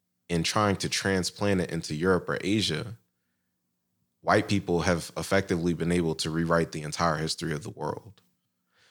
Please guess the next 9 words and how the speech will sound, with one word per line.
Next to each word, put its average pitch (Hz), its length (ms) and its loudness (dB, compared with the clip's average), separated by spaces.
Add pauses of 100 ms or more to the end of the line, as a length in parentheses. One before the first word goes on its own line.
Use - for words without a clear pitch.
(140)
So 87 600 8 (180)
by 90 280 8
us 101 460 4 (540)
taking 104 540 4
back 87 600 2
ancient 92 400 0
Egypt 92 560 2 (100)
and 87 240 0
restoring, 95 920 2